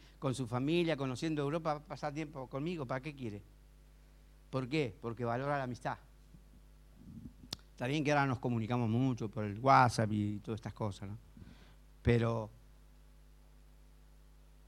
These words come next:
tuvimos muchos años sin vernos. ¿Me entiende lo que le quiero decir? Cuando usted pasa tiempo y ha, ha, ha cultivado una amistad,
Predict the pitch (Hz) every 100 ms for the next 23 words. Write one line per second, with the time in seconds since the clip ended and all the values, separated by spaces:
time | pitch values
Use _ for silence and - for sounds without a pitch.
0 | - - - - - - - - - -
1 | - 127 139 139 131 147 156 151 170 147
2 | 143 156 185 110 85 - - - - -
3 | - - - - - - - - - -
4 | - - - 131 175 190 165 139 123 127
5 | 123 143 170 - - - 135 127 113 175
6 | 185 - - - 185 185 160 139 165 151
7 | 127 127 131 127 147 160 143 147 - 143
8 | 160 - 156 135 147 143 156 156 147 139
9 | 131 160 131